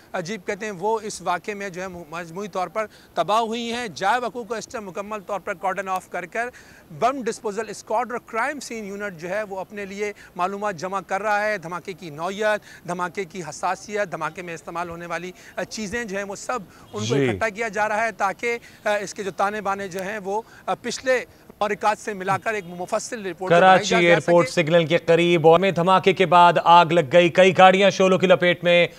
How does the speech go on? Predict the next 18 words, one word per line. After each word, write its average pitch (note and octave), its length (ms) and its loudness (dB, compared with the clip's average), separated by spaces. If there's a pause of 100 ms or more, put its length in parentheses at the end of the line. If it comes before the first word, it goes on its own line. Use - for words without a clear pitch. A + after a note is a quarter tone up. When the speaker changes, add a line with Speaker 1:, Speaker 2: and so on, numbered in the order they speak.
(100)
Speaker 2:
आकर E3+ 400 8
जल D#3 220 2
गई। C#3 300 -2 (320)
अपडेट C#3 340 2
कर F3 140 6
रहे E3+ 160 6
थे F3 140 0
चीफ E3 240 -6
रिपोर्टर F3 440 0
इख्तिदार D3 420 0
अनवर, D#3+ 280 2
बहुत C#3+ 260 2
शुक्रिया E3 400 0
अपडेट A2 260 -4
करने E2+ 220 -12
के F#2 140 -16
लिए F#2 80 -14
आपका। F#2 300 -16